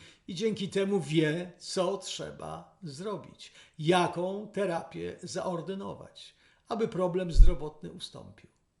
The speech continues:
Takich terapeutów jest już wielu. Nie wszyscy mówią, co widzą, ponieważ nie chcą narazić się na ostracyzm społeczny. Każdy naturoterapeuta,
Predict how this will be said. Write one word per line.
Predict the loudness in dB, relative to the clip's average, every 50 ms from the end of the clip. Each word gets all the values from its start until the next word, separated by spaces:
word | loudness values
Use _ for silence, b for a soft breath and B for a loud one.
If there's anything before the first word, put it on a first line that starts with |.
| _ _ b b b b b b b b _
Takich | -10 -10 -8 -8 -8 -8 -8 -10 -8
terapeutów | -8 -4 -4 -4 -4 -4 -4 -4 -4 -4 -6 -10 -10 -10 -12 -16 -20 -16 -10
jest | -8 -6 -6 -6 -8 -12 -12 -12
już | -10 -10 -10 -12 -12 -16 -18 -20 -20 -20 _
wielu. | -20 -14 -10 -10 -8 -8 -10 -12 -14 -18 -20 -20 _ _ _ _ _ _ _ b b b b b b b
Nie | -8 -8 -8
wszyscy | -6 -6 -6 -6 -4 -2 0 0
mówią, | 2 2 2 2 2 0 0
co | -2 -4 -6
widzą, | -4 -6 -6 -4 -4 -4 -4
ponieważ | -6 -6 -6 -6 -4 -4 -4 -6 -6 -6
nie | -8 -6
chcą | -6 -6 -4 -4 -4 -2
narazić | -2 -2 0 0 0 0 -2 -4 -6 -8 -8
się | -8 -4 -4 -4
na | -4 -6 -6 -6
ostracyzm | -8 -8 -8 -10 -8 -6 -4 -2 -4 -4 -4 -6 -8 -8 -8 -10 -10
społeczny. | -12 -12 -10 -10 -8 -6 -6 -8 -8 -10 -12 -14 -14 -20 -20 -20 _ _ _ _ B B B B B B B B
Każdy | -2 0 2 2 2 0 0 0 0 0 2
naturoterapeuta, | 0 -4 -6 -6 -6 -6 -6 -6 -6 -6 -6 -6 -6 -6 -6 -6 -6 -4 -6 -6 -6 -6 -8